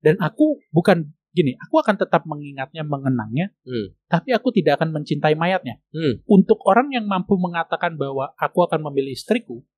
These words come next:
Speaker 1: ketika cuma bisa nyelamatin satu orang di dunia, that's bold.
Speaker 2: Iya.
Speaker 1: Di sini yang mau aku coba sampaikan adalah, eh, pernikahan tuh sebuah konsep yang nggak bisa kita pilih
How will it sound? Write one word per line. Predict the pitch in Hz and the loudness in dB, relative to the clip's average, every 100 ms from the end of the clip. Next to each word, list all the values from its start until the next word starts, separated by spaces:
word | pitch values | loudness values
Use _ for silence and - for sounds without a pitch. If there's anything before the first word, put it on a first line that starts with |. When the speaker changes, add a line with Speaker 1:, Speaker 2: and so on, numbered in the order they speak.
| _ _ _ _ _ _ _ _ _ _ _ _ _ _ | _ _ _ _ _ _ _ _ _ _ _ _ _ _
Speaker 1:
ketika | 151 151 147 | -10 -2 -2
cuma | 151 147 | -2 -4
bisa | 139 147 | -2 -4
nyelamatin | 135 135 131 135 | -2 -4 -4 -4
satu | 131 123 | -4 -2
orang | 131 123 | -2 -2
di | 117 | -4
dunia, | 147 185 143 _ _ _ - | 0 0 -2 _ _ _ 0
that's | 196 | 2
bold. | 143 139 139 - _ _ _ | 4 4 2 -2 _ _ _
Speaker 2:
Iya. | 165 165 - _ _ _ _ _ _ _ _ _ _ _ _ _ _ | 4 4 2 _ _ _ _ _ _ _ _ _ _ _ _ _ _
Speaker 1:
Di | - | -10
sini | 151 208 254 | -2 2 2
yang | |
mau | 208 175 | 4 2
aku | - - | 2 2
coba | 147 139 | 2 2
sampaikan | - 123 135 160 190 | -2 -4 -4 -2 -2
adalah, | 139 110 120 - _ _ _ | -2 -6 -8 -10 _ _ _
eh, | 156 135 131 131 139 _ _ _ _ _ _ _ _ _ _ _ | -4 -4 -6 -14 -20 _ _ _ _ _ _ _ _ _ _ _
pernikahan | - 165 170 175 180 | 0 2 2 0 0
tuh | 233 | 0
sebuah | - 147 127 120 | -2 0 0 2
konsep | 139 127 170 - | -2 -2 -6 -6
yang | 139 135 143 _ | -10 -10 -16 _
nggak | _ 123 131 - | _ -4 -2 -2
bisa | 135 - 175 | -2 0 -2
kita | - - 139 - | -2 -4 -4 -2
pilih | - 131 143 | 0 0 0